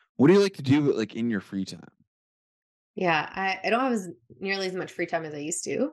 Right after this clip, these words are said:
Speaker 2: uh, 'cause <laughs> obviously having my three and a half year old, that's a different dynamic, but, um, we inherited a cottage property in the last year and a half, so we do spend a lot of time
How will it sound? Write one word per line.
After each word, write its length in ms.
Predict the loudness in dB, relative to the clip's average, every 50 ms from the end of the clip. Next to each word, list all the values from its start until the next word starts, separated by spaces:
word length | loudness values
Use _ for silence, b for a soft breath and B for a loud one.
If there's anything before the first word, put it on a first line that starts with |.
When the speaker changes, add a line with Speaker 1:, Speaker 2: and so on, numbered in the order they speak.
| -8 _
Speaker 2:
uh, 140 | -8 -8 -6
'cause 160 | -2 0 0
<laughs> 0 |
obviously 380 | 2 2 2 2 0 0 -2 -6
having 300 | -6 -6 -6 -6 -4 -4
my 140 | -6 -8 -10 -12 -6
three 140 | -4 -2
and 80 | -2 -2
a 40 | -4
half 200 | -8 -10 -10 -8
year 80 | -10 -10
old, 80 | -8 -10
that's 160 | -10 -10 -10
a 40 | -6
different 320 | -6 -6 -6 -6 -8 -6
dynamic, 520 | -4 -6 -6 -6 -6 -6 -4 -4 -4 -4 -6 _ _
but, 320 | 0 0 0 -2 -4 -6
um, 280 | -4 -4 -4 -6 -10 -14 B B B B B B B B
we 140 | _ 2 2
inherited 400 | 2 2 0 -2 -2 -2 -2 -6
a 40 | -8
cottage 440 | -8 -6 -6 -4 -4 -6 -10 -12 _
property 680 | _ -8 -8 -6 -6 -6 -6 -6 -8 -10 -10 -12 -14 _
in 140 | -14 -12 -10
the 80 | -10 -8
last 280 | -8 -8 -8 -10 -4
year 100 | -4 -4
and 80 | -2 -2 -2
a 40 |
half, 140 | -4 -4 -6
so 60 | -6 -6
we 80 | -6 -4
do 120 | -4 -6
spend 220 | -6 -6 -8 -6 -6
a 60 | -6
lot 180 | -6 -6 -6 -6
of 80 | -8
time 420 | -8 -8 -6 -4 -4 -4 -4 -8